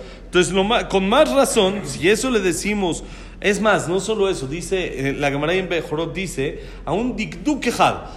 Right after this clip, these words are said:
una frasecita de Jajamim, una, como que un detalle que sacaron de algo que el ger me diga, "Esto sí, no", esto, por ejemplo, muksé, ¿saben lo que es muksé en Shabbat? Uno no puede tocar una pluma en Shabbat.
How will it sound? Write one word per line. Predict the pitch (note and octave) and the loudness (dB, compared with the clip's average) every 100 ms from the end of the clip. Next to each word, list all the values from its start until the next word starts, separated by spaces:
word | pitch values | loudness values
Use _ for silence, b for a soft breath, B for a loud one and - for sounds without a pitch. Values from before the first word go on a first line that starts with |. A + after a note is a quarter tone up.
| B - | B -6
una | A3+ C#4 D4 | 0 4 4
frasecita | - A3+ G#3+ F#3+ - A#3 - A3+ | 2 0 0 -2 -2 -2 0 0
de | G3 | 0
Jajamim, | F3 - E3 D#3+ C3+ D3+ | -2 -2 -2 -2 -2 -4
una, | A3 A#3 | -4 -4
como | A3+ F#3+ | -4 -8
que | F3+ | -6
un | A3 | -2
detalle | A3 A3 G#3+ G#3+ A3+ - | 0 2 2 2 -2 -4
que | F3+ | -4
sacaron | - D#3 F3+ G3+ | -4 -2 0 0
de | G3 | 0
algo | G3+ - | 0 0
que | F3 D#3 - - | -2 -2 -8 -4
el | D3+ D#3 | -2 2
ger | D#3+ G3+ | 2 0
me | G#3+ | -2
diga, | G#3 G#3 | -2 -2
"Esto | G3+ A#3 A#3 - | 0 -2 -2 -4
sí, | A#3+ - G#3 | -4 -4 -6
no", | - F3 | -6 0
esto, | B3+ C4 B3 | 0 0 -2
por | F#3 | -2
ejemplo, | E3 F#3 F#3 - B - | -2 -2 -4 -8 B -6
muksé, | E3+ E3 G3+ D#3 | -6 2 4 4
¿saben | - D#3+ | 2 0
lo | D#3+ | 0
que | D#3+ | 0
es | |
muksé | E3 D#3+ G#3 | -2 -2 2
en | G3+ | 2
Shabbat? | F3 E3+ C#3+ G2 - B B | 2 0 0 -2 -8 B B
Uno | E3+ G3 | -2 0
no | G#3+ A3+ | 4 4
puede | A3+ G#3+ D#3+ | 6 4 4
tocar | E3 D#3 F3+ G3+ | 0 2 4 4
una | G3 F#3 - | 2 0 2
pluma | F#3+ E3 | 2 2
en | B2 | 0
Shabbat. | - G2 E2 | -2 -6 -6